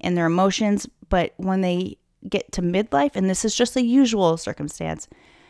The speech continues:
it becomes more pronounced and mature, and that's a great thing, 'cause then they start to shine. They have a charm to them, and their natural ease in social situations is envious. To a lot of other types.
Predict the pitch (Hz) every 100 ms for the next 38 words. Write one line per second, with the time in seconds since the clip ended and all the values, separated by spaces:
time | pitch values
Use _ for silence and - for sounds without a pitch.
0 | _ _ _ - 196 190 - 175 160 170
1 | 80 - 180 190 196 - 165 - - 214
2 | 208 208 - 175 170 165 160 - - _
3 | _ _ _ - 170 151 151 156 143 -
4 | 139 139 - 156 160 151 147 - - 160
5 | - 92 139 170 - _ _ _ _ _
6 | _ _ _ _ - - _ - 208 262
7 | 262 - 233 208 - - 175 170 165 170
8 | - 135 117 - 170 170 170 165 165 -
9 | 185 190 208 - 233 226 226 - 175 170
10 | 180 175 147 170 - 190 180 - 175 160
11 | - 202 190 160 - 151 143 - - -
12 | - _ _ _ _ _ _ _ _ _
13 | _ - 170 - 170 156 131 131 90 -
14 | - - -